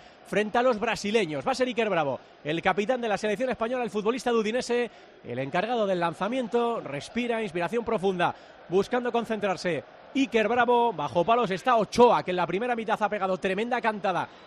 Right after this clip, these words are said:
y ha estado a punto de colarse un balón que iba manso precisamente del dorsal número diez de la selección española, que ya está preparado para el lanzamiento, dice el colegiado argentino Darío Herrera,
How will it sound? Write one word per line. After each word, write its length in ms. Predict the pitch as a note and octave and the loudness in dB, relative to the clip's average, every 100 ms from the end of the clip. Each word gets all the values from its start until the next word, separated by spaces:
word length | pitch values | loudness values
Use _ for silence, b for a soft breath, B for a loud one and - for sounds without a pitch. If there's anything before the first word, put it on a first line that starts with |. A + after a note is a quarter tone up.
| - | -4
y 60 | |
ha 40 | G3 | -4
estado 220 | - A#3 | 0 0
a 60 | G#3+ | 0
punto 260 | G3+ F#3 | 0 -2
de 80 | F#3+ | -2
colarse 320 | F#3 A3+ G3+ | 0 -2 -2
un 80 | A3 | 0
balón 340 | G3+ G3+ D#3 C3 | 2 2 0 -6
que 80 | B3 | 0
iba 160 | A#3 | 0
manso 320 | A3 G3+ - | 2 0 -2
precisamente 680 | F3 G#3 A3+ A3+ G3+ E3+ D3 B B - | -2 -2 -4 -4 -2 -2 -4 B B -6
del 200 | D3 F3 | -2 0
dorsal 240 | G3+ C4 | 0 0
número 220 | B3 A3+ | -2 -2
diez 160 | G3 F#3+ | -2 -2
de 80 | F#3 | 0
la 100 | F3+ | -2
selección 420 | G3 F#3+ F3+ B3+ | -2 -4 -2 -2
española, 640 | A#3+ G3+ G3 B3+ A#3+ A#3+ G#3+ B B - | -2 -2 0 0 -2 -4 -6 B B -8
que 100 | D3+ | -2
ya 140 | B3 | 0
está 180 | B3 A#3 | 0 0
preparado 400 | G#3 G3 G#3+ A#3+ | 0 2 2 2
para 140 | G3 | 0
el 80 | G3 | 0
lanzamiento, 540 | G3 F#3+ A#3 C4 B3 B3 | -2 -2 -4 -2 0 0
dice 160 | A3 | -2
el 80 | G#3+ | -2
colegiado 320 | G3+ G3 A#3 | -2 -2 -2
argentino 360 | A3 G#3 F#3+ F#3+ | -2 -4 -2 0
Darío 220 | G3 A#3 | 0 0
Herrera, 300 | G#3+ G3+ D#3+ | -2 0 -2